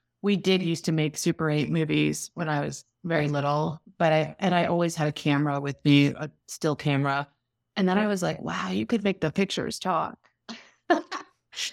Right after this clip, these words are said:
And so it just felt like all of these things that I love came together. There was, like, a puzzle, figuring out a puzzle,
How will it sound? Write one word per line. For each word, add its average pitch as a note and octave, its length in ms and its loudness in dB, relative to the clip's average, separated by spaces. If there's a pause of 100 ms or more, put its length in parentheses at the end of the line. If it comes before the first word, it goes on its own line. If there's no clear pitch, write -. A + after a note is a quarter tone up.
(180)
And A3 260 2
so F#3 680 4 (120)
it G3 140 2
just G3 260 -2
felt F#3 240 4
like D#3+ 440 -2
all G#3+ 260 2
of A#3 140 2
these G3 220 0
things G#3 240 4
that F3+ 100 0
I E3+ 140 2
love F3 400 2
came E3 200 -4
together. E3+ 440 0
There B2+ 100 -4
was, C3 120 -8
like, C#3 100 -6
a A#2 80 -10
puzzle, F3+ 680 0
figuring G3 320 0
out E3 140 2
a C3+ 40 -6
puzzle, F3 680 0